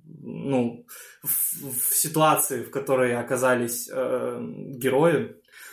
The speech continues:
Ну и э, как, знаете, такая вишенка на торте, это дочь режиссера, э, Ло-, Лорелай Линклейтер, которая сыграла сестру Мейсона Саманту.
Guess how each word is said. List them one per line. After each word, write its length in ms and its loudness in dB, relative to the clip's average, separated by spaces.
Ну 120 6
и 580 6
э, 640 -2
как, 180 2
знаете, 340 4
такая 220 2
вишенка 380 2
на 120 6
торте, 480 4
это 160 2
дочь 400 2
режиссера, 680 4
э, 420 2
Ло-, 420 4
Лорелай 680 6
Линклейтер, 600 2
которая 460 2
сыграла 440 2
сестру 380 0
Мейсона 440 2
Саманту. 600 -2